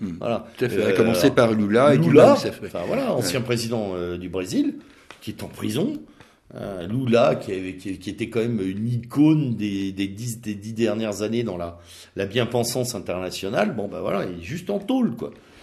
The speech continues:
Speaker 2: Et
Speaker 1: Alors,
Speaker 2: on
Speaker 1: je
Speaker 2: a d'autres scandales à suivre, parce que
Speaker 1: Oui.
Speaker 2: le scandale des Jeux Olympiques et le reste,
Speaker 1: Oui,
Speaker 2: euh,
Speaker 1: et puis le, il y a, il y a l'affaire Petrobras, euh,
Speaker 2: Voilà.
Speaker 1: et cetera. Alors, moi, je dis ça parce que, <clears throat>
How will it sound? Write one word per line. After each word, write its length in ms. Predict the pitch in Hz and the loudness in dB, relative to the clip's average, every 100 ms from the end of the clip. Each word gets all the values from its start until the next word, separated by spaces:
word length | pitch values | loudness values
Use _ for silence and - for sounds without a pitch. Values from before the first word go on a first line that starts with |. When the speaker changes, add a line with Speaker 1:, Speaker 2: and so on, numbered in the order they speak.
| - - - | -20 -20 2
Speaker 2:
Et 40 | 131 | 6
Speaker 1:
Alors, 140 | 151 | 6
Speaker 2:
on 40 | 156 | 8
Speaker 1:
je 60 | |
Speaker 2:
a 60 | 151 | 6
d'autres 300 | 190 190 151 | 6 2 0
scandales 360 | - 139 123 127 | 0 0 0 0
à 60 | |
suivre, 240 | 143 220 - | 0 -2 -2
parce 140 | 107 | -2
que 60 | 127 | 0
Speaker 1:
Oui. 80 | 113 | 0
Speaker 2:
le 80 | 110 | 0
scandale 400 | - 110 107 104 | -2 -2 -2 0
des 100 | 101 | -2
Jeux 220 | 98 92 | -2 -2
Olympiques 500 | 92 85 82 127 123 | -4 -4 -8 -10 -6
et 40 | 92 | -6
le 80 | 85 | -2
reste, 340 | 113 120 - | 0 -2 -2
Speaker 1:
Oui, 120 | 104 120 | 8 12
Speaker 2:
euh, 120 | 139 | 12
Speaker 1:
et 40 | |
puis 160 | 131 101 | 10 0
le, 180 | 87 82 | -4 -6
il 80 | 80 | -8
y 20 | |
a, 40 | 90 | -4
il 60 | |
y 40 | 92 | -2
a 40 | |
l'affaire 300 | 90 87 92 | -2 -2 -4
Petrobras, 760 | - 95 - 90 90 101 101 - | -4 -6 -4 -4 -2 -2 -4 -10
euh, 60 | 85 87 | -10 -6
Speaker 2:
Voilà. 180 | 90 | -4
Speaker 1:
et 720 | 85 82 80 78 78 78 76 - | -4 -8 -10 -12 -14 -16 -20 -12
cetera. 240 | - 117 117 - - 123 | -2 0 -2 -8 -14 4
Alors, 200 | 139 143 - | 6 6 4
moi, 80 | 160 | 2
je 100 | 156 | 2
dis 140 | 165 | 0
ça 260 | 170 208 190 | 4 6 6
parce 220 | 139 - | 4 -4
que, 60 | - - _ | -10 -16 _
<clears throat> 240 | _ _ | _ _